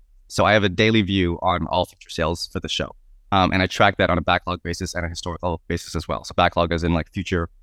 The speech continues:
thirty days, sixty days shows that are pre-sold. Um, a big thing about this is it's not like a concert where people are, you know, desperate to get a ticket for three months from now. There's gonna be tickets always available day of.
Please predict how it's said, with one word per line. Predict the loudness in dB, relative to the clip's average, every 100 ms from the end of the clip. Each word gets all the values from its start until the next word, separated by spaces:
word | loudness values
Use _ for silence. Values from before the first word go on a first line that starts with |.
| _ -2
thirty | 0 2
days, | 0 0 -6
sixty | -10 -6 -4 -2
days | -2
shows | -2 -4
that | -4
are | -16 -10
pre-sold. | -8 -8 -10 _ _ _ _ _ 2
Um, | 2 2 0
a | 0
big | 4 4 4
thing | 2
about | 4 2 0
this | -10
is | -12
it's | 0
not | 2 2
like | 0
a |
concert | -6 -4 -4 -6 -16 -14
where | -8
people | -6 0
are, | 0 -2 -6
you | -4
know, | -2 -4 -20 -20 -20 _ _ 2
desperate | 2 0 -2
to | 2
get | 2
a |
ticket | 2 -4 -4
for | -10
three | -2 -2
months | -2 -4
from | -8
now. | -10 -16 _ _ _ 0
There's | 4 4
gonna | 4
be | 4
tickets | 2 2
always | 4 4
available | 2 -4 -8 -14 _ _ _
day | -2
of. | -2